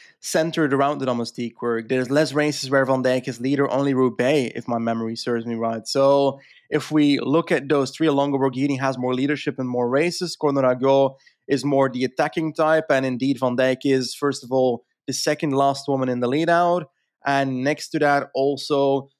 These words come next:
the rider that pulls back moves, and not only for the Trek team, but also for the Dutch team. She was pretty vital in the World Championships in pulling back moves and getting groups back and trying to keep Van Vleuten in the race, despite her not having the best day with her arm and so forth. So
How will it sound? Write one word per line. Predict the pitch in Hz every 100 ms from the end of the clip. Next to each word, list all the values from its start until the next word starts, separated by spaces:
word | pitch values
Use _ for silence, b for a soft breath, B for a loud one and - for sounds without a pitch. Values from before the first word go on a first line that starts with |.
| -
the |
rider | 135 131 127
that | 127 120
pulls | 143 120
back | 135 127
moves, | 135 165 151
and | 147
not | 139 156
only | 165 165
for | 139 143
the | 135
Trek | 156 160 -
team, | 208
but | 190
also | 160 156 139
for | 147
the | 135
Dutch | 139 135 -
team. | 123 117
She | -
was | 131 131
pretty | 151 143
vital | 135 139 139
in | 139
the | 131
World | 131 123
Championships | 139 127 135 131 135 - b b b
in | 139 135
pulling | 151 135 131
back | 131 127
moves | 139 135 123
and | 127
getting | 127 127 127
groups | 131 131 123
back | 139 131 131 135
and | 131 127 127 b b b b
trying | - 147 139
to | 139
keep | 143 135
Van | 139
Vleuten | 123 139 135 139
in | 131
the | 131
race, | 135 139 131
despite | 120 - 143 139
her | 127
not | 135 135 127
having | 135 131
the | 131
best | 131 127
day | 135
with | 131 127
her | 127
arm | 139 139
and | 139
so | 135 143
forth. | 139 139 139
So | - 131 131 131